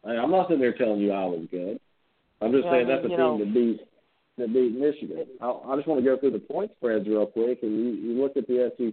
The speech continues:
Speaker 1: C when they're playing. Let's just go through them real quick. Mississippi State shouldn't even be bowl eligible in a thirteen-point favorite. Vanderbilt
Speaker 2: Well, against Miami
Speaker 1: getting
Speaker 2: of Ohio.
Speaker 1: their four and a half
Speaker 2: Come on.
Speaker 1: point. <laughs>
Speaker 2: Come on, that you can't omit the team now. Come on.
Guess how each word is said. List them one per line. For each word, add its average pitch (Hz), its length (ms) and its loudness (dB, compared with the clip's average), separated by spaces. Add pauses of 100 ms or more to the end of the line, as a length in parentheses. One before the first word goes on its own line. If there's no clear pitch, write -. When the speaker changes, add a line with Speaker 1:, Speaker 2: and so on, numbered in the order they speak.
Speaker 1:
C 123 160 2
when 110 160 -4
they're 101 80 -4
playing. 117 640 0 (380)
Let's 135 160 0
just 170 200 -4
go 147 140 2
through 127 260 0
them 117 140 -2
real 110 160 -2
quick. 117 240 0
Mississippi 131 640 0
State 139 280 0 (280)
shouldn't 135 180 2
even 123 160 0
be 120 140 4
bowl 120 240 2
eligible 104 500 0
in 98 80 -6
a - 40 -10
thirteen-point 98 760 -6
favorite. 87 360 -8 (540)
Vanderbilt 139 500 2
Speaker 2:
Well, 247 120 2
against 277 260 -4
Miami 285 280 4
Speaker 1:
getting 247 160 4
Speaker 2:
of 208 60 2
Ohio. 220 180 4
Speaker 1:
their 185 100 0
four 247 140 2
and 220 60 -2
a 226 40 -2
half 233 60 0
Speaker 2:
Come 220 80 2
on. 156 400 0 (1300)
Speaker 1:
point. - 1200 -4
<laughs> - 380 -16
Speaker 2:
Come 254 120 2
on, 220 380 4
that 220 180 0
you 233 200 -4
can't 269 160 2
omit 294 300 -2
the 214 80 -2
team 320 380 -6
now. 190 380 -4
Come 214 140 -6
on. 180 680 -6